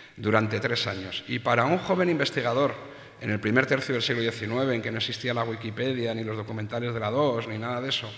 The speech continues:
la oportunidad de ver el mundo, pues, fue una oportunidad única, porque durante esos tres años Darwin se llenó los ojos de espuma de mar, de gaviotas, de estrellas de mar, eh, de conchas, de volcanes, eh, de rocas, de islas,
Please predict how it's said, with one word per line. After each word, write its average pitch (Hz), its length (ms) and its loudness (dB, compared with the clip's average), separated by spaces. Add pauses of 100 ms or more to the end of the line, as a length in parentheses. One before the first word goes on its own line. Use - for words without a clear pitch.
(400)
la 113 160 6
oportunidad 120 560 2
de 175 80 2
ver 170 100 2
el 151 140 4
mundo, 147 560 4
pues, 120 160 -2
fue 131 160 -4
una 147 140 2
oportunidad 131 680 -2
única, 110 360 -2
porque 120 280 -4
durante 113 420 -2
esos 110 260 -4
tres 170 260 -2
años 98 380 -4 (360)
Darwin 107 380 0 (460)
se - 140 -4
llenó 110 160 2
los 139 220 2
ojos 139 300 0
de 117 80 -2
espuma 123 340 -2
de 110 80 0
mar, 117 260 -2
de 113 80 -4
gaviotas, 113 720 -2
de 107 60 -6
estrellas 110 500 -4
de 107 80 -4
mar, 110 260 -2 (560)
eh, 107 180 0
de 101 120 0
conchas, 117 640 2
de 107 60 -2
volcanes, 110 840 2 (400)
eh, 107 300 4
de 104 80 0
rocas, 113 400 4
de 110 120 2
islas, 120 480 0